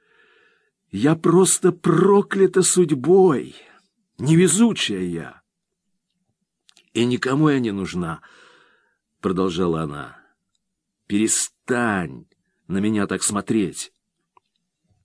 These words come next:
«Вовсе я на тебя не смотрю, да ты и лица моего не видишь». Она лгала, лица моего она видеть не могла, было слишком темно.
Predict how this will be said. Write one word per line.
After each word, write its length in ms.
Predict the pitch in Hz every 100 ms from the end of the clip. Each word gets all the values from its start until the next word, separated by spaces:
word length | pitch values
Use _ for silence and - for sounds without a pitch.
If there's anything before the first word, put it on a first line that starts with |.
| _ _ _ _ _
«Вовсе 720 | 76 104 113 - 110 104 90 -
я 200 | - 95
на 100 | 101
тебя 220 | 95 98 101
не 120 | 98
смотрю, 500 | 101 98 123 143 135 - - - - _ _ _ _ -
да 260 | 82 95
ты 120 | -
и 60 | 110
лица 340 | 104 - 131
моего 240 | 135 98 87
не 100 | 90
видишь». 540 | 80 67 64 - - _ _ _ _ _ _ _ _ _ _ _ _
Она 320 | 110 135 143
лгала, 440 | 139 131 139 156
лица 320 | 113 90 - 120
моего 320 | 117 107 110
она 180 | 107 101
видеть 320 | 110 104 -
не 80 | 107
могла, 540 | 104 98 104 87 67 _ _ _
было 240 | - 95 92
слишком 460 | - 98 - 95
темно. 480 | 90 101 107 90 65